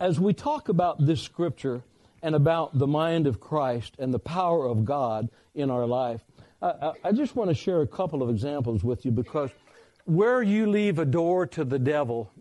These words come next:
in your life, the devil will come in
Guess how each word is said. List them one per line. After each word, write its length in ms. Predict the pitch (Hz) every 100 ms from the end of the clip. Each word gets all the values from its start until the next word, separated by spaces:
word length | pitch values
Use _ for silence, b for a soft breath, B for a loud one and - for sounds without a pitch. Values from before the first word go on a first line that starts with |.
| _
in 200 | 127 131
your 220 | 139 147
life, 380 | 135 131 120 110 _ _ _ _ _ _ - _ _
the 160 | 139 143
devil 480 | 160 196 196 196 170
will 240 | 143 160
come 340 | - 147 139 147
in 460 | 156 127 120 120